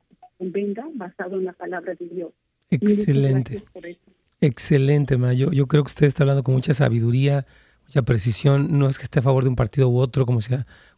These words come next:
Speaker 2: Walter, sino que hay que entender qué hay de fondo y no tanto lo que me conviene, sino lo que es conforme a la voluntad de Dios, aunque a veces no me conviniera. Yo no estoy buscando ni mi conveniencia ni mi aceptación. Estoy buscando,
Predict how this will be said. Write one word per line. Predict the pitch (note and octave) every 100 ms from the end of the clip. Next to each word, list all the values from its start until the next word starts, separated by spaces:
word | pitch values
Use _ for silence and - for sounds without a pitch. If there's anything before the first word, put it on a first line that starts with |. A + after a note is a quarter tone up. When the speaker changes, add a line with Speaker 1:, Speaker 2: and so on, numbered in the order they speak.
| -
Speaker 2:
Walter, | C3+ B2 C3+ B2+ _ - _ _
sino | - - C3+ B2
que | - C3 -
hay | D3+
que | C3+ D3+
entender | C3+ C3 B2+ C#3 B2+
qué | - C#3+
hay | C#3+
de | B2+
fondo | - - C#3 C#3 C3 C#3 D3 _ _
y | -
no | C3+
tanto | D3 C3+
lo | B2+
que | -
me | A#2+
conviene, | - - B2 A#2+ C3+ C3 C3 C#3+ - _ _ _
sino | - C3 B2
lo | A#2+ A#2
que | - B2 A#2+ G#2+ _ _ _ _ _
es | D3+ -
conforme | D3+ A#2+ B2+ A#2+
a |
la | A#2+
voluntad | A2+ A2+ A2 B2+
de |
Dios, | A#2+ C#3 -
aunque | C#3 A#2
a |
veces | C3 C3 C3+
no | C3
me | C3+
conviniera. | - B2+ B2 A#2 A#2 A#2+ C3 C#3+ A#2+ A#2+ _ _ _
Yo |
no | D3+
estoy | D3
buscando | C#3 - C#3+ C#3
ni | B2+
mi | B2+ A#2
conveniencia | C3 A#2 A#2+ B2 C3+ C#3+ C3+
ni | B2+
mi | A#2
aceptación. | A#2+ G#2 - - C#3+ C#3+ - - _ _
Estoy | -
buscando, | C3+ C#3 - C3 C3+ C3+ B2